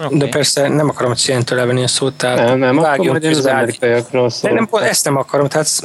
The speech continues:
Speaker 2: szakítsál csak nyugodtan közbe, hogyha hülyeséget
Speaker 3: Oké.
Speaker 2: mondok. Ö, itt ugye,
Speaker 1: <laughs>
Speaker 2: itt, itt mindig
Speaker 1: Oké.
Speaker 2: két dol-, két dologgal szokták, nem, hát pont ezt próbáljuk elkerülni, hogy ne ilyen egyetemi előadás ízűek legyenek a dolgok,
Speaker 1: Ja,
Speaker 2: nem?
Speaker 1: most egy
Speaker 2: Tehát
Speaker 1: kicsit úgy lehet, hogy mégis ki kéne bontanom a sört, hát na-, nagy a szám, aztán elő se vettem,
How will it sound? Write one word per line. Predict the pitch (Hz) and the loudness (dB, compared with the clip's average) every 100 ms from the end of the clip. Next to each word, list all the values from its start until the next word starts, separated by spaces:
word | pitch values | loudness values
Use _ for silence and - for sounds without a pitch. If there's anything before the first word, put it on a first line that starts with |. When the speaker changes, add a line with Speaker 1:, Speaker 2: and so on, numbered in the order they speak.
| 175 | -2
Speaker 2:
szakítsál | - - - 131 - | -2 -4 -4 -4 -2
csak | 131 - | -2 -2
nyugodtan | 151 131 123 127 | -2 -2 -2 -2
közbe, | 123 135 120 | -2 -4 -2
hogyha | 117 123 123 | -2 -2 -2
hülyeséget | 120 127 - 127 120 | 0 0 0 -2 -2
Speaker 3:
Oké. | 127 | -2
Speaker 2:
mondok. | 131 135 - - - - - - - | 0 -2 -6 -6 -4 -4 -6 -10 -4
Ö, | 160 | 0
itt | 160 214 175 | 2 0 -2
ugye, | 180 185 185 - 185 - 131 - | -2 0 -2 -4 -6 -2 -4 -4
Speaker 1:
<laughs> | 131 - - - - - | -6 -6 -12 -20 -10 -6
Speaker 2:
itt, | 147 | -4
itt | 147 | 0
mindig | 135 240 | 0 0
Speaker 1:
Oké. | 117 160 | 0 -2
Speaker 2:
két | 180 | -2
dol-, | 151 147 - | 0 -2 -2
két | 185 170 | -2 0
dologgal | 143 131 120 | 0 2 0
szokták, | - 117 127 120 - | -2 -2 -4 -4 -2
nem, | 233 269 | 0 0
hát | 135 127 - - 170 | 0 -4 -8 -4 -2
pont | - 208 160 | 0 -2 0
ezt | 165 | -2
próbáljuk | - 139 135 - | -2 0 0 0
elkerülni, | 147 131 127 123 123 | -2 -2 -2 0 0
hogy | 127 | 0
ne | 147 147 | 0 0
ilyen | 120 127 | 0 0
egyetemi | 123 123 131 123 | 0 -2 -2 -2
előadás | 123 123 113 - - | 0 0 0 -2 -2
ízűek | 127 - - - | -2 -4 -10 -8
legyenek | - 117 113 104 | -4 -2 -2 -2
a | 120 | -2
dolgok, | 127 - - | -2 0 0
Speaker 1:
Ja, | 196 | 0
Speaker 2:
nem? | |
Speaker 1:
most | 139 208 | 0 0
egy | |
Speaker 2:
Tehát | - - | -2 -4
Speaker 1:
kicsit | 123 131 | -2 -2
úgy | |
lehet, | 156 147 | -2 -2
hogy | - | -2
mégis | 135 127 - | -2 -2 -4
ki | 135 | -6
kéne | 147 123 | -2 -2
bontanom | 117 120 117 110 | 0 -2 -2 -2
a | |
sört, | 113 117 | -2 -4
hát | 110 | -2
na-, | 113 135 | -4 -2
nagy | 120 | -2
a | |
szám, | 104 127 113 | -2 -2 -2
aztán | 113 - 110 107 | -4 -4 -4 -4
elő | 123 107 | -4 -2
se | 98 110 | -2 -2
vettem, | 110 - 131 | -4 -4 -4